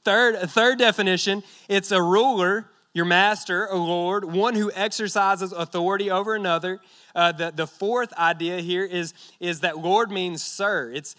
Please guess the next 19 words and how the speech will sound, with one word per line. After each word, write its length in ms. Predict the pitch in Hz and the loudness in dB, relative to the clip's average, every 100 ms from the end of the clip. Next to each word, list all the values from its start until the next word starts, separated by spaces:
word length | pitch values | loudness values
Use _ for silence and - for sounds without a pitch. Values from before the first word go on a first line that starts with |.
| _ | _
it's 140 | 160 - | -12 -4
kind 160 | 196 | -2
of 60 | 185 | -2
like 160 | 180 | -2
a 60 | 156 | -4
title 560 | - 185 180 202 185 170 | -6 -4 -2 -2 -4 -4
of 320 | 170 175 156 | -4 -4 -8
respect. 960 | 156 156 - - - - 202 147 147 - - - | -8 -6 -4 -6 -6 -4 -2 -2 -8 -16 -18 -10
And 100 | 190 | -4
then 120 | 196 170 | -2 -2
lastly, 760 | 160 180 226 220 - 165 160 156 - - - | 2 4 4 0 -6 -8 -8 -8 -14 -20 -4
uh, 320 | 160 151 143 | -2 0 -4
Lord 720 | 143 147 185 220 220 190 175 170 | -10 -4 0 0 0 0 -2 -6
means 540 | 156 170 165 165 156 | -6 -4 -4 -6 -6
that 200 | 147 139 | -8 -8
one 540 | 139 151 180 208 214 208 151 | -8 -4 -2 0 -2 -4 -4
belongs 960 | 160 151 143 170 175 151 147 143 139 - _ _ | -2 -2 0 2 2 0 -2 -6 -8 -12 _ _
to 140 | 160 | -4
God. 520 | 139 139 127 90 78 | 0 2 2 -2 -14